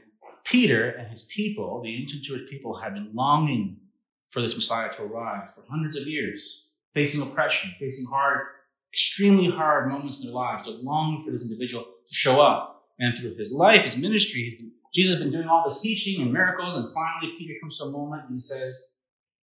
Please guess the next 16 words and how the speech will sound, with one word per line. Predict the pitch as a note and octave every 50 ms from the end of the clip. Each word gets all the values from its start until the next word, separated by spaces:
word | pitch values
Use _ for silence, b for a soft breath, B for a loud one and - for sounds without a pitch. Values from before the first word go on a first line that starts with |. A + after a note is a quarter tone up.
| _ _ _ _ _ _ _
"You | - A2+ A2+ C#3+ F3+ F3+ A#2 - - - - - _ _ _ _ _ _
are | - A2+ A#2
the | B2 A#2+
one | A#2 A#2 A#2+ B2 B2 B2 A2+ A2+
we've | A#2 A2+ -
been | A2+ A2+ A2+ - - _ _ _ _ _ _ _ _ _
longing | - B2+ C#3+ D3+ C#3 A2 G2 F#2+ -
for." | - - _ _ _ _ _ _ _ _ _ _ _ _ _ _ _ _ _ _ _ _ _ _ _ _ _ _ - - - - - - - - _ _ _ _ _ _ _ _ _ _ _ _ _ _ _ _ _ _ _ _ _ _ -
Like | - -
he | -
saw | - - - D3+ C#3+ A2+ G2+
it | - -
for | -
the | G2 -
first | - - B2+ A#2+ - - -
time. | C3 B2 F3+ - -